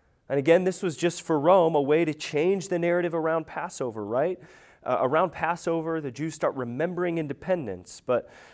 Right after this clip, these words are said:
Rome wants to be like, "Hey, you don't, you don't need to remember your independence. Well, see, we're good to you guys. We'll give you back prisoners. Just settle down." But Pilate's frustrated. He's nervous. He doesn't understand.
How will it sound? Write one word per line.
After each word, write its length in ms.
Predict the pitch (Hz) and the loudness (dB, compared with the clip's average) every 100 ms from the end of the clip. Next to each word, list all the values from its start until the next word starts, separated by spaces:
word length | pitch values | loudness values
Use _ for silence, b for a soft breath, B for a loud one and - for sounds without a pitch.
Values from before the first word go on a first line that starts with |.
| B | B
Rome 340 | 113 156 190 175 | 0 4 4 4
wants 260 | 151 143 - | 0 -2 -6
to 60 | |
be 160 | 131 131 | -2 2
like, 200 | 123 117 | 2 2
"Hey, 160 | 185 | 0
you 180 | 165 135 | 0 0
don't, 240 | 175 208 208 | 0 0 -2
you 100 | 143 | -4
don't 180 | 180 196 | 0 2
need 180 | 190 233 | 2 2
to 80 | 208 | 2
remember 340 | 147 135 117 | 2 0 -4
your 160 | 113 110 | -6 -4
independence. 800 | 110 - 113 117 143 160 - - b b b b | -6 -6 -6 -6 -8 -10 -16 -18 b b b b
Well, 80 | |
see, 180 | 117 165 | -6 -2
we're 160 | 165 202 | 2 4
good 220 | 185 220 | 4 2
to 80 | 185 | 2
you 100 | 151 | 0
guys. 420 | 120 92 85 - | 0 0 -2 -8
We'll 100 | 131 | -6
give 180 | 131 170 | -4 -4
you 80 | 180 | 0
back 280 | 185 180 | 0 0
prisoners. 540 | - 208 170 104 - - | -4 -6 -6 -10 -12 -16
Just 240 | - 117 | -12 -10
settle 300 | - 135 139 | -4 0 0
down." 320 | 135 139 95 85 _ b b b b b b b b _ _ - | 2 0 -2 -10 _ b b b b b b b b _ _ -10
But 120 | 113 | -2
Pilate's 380 | 165 175 180 - | 6 8 8 2
frustrated. 600 | 175 170 - 135 101 87 _ _ | 0 0 0 -4 -4 -10 _ _
He's 220 | - 127 | -8 -4
nervous. 380 | 139 156 160 151 | 2 2 2 -2
He 100 | 120 | -2
doesn't 300 | 120 165 196 | 0 2 4
understand. 580 | 190 180 - 139 101 | 2 2 -2 -2 -2